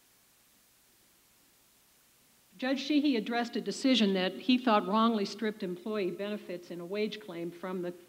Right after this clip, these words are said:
uh, claimant employee. He said this,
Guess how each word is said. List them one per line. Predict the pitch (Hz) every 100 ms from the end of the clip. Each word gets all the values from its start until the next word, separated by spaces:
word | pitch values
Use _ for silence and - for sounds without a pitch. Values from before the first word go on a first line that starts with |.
| -
uh, | 185 175
claimant | 175 - 196 185 180
employee. | 165 170 - 180 170 180 190 285 - - _ _ _ _ _ _ _ _
He | 233
said | - 254 196
this, | 254 190 - -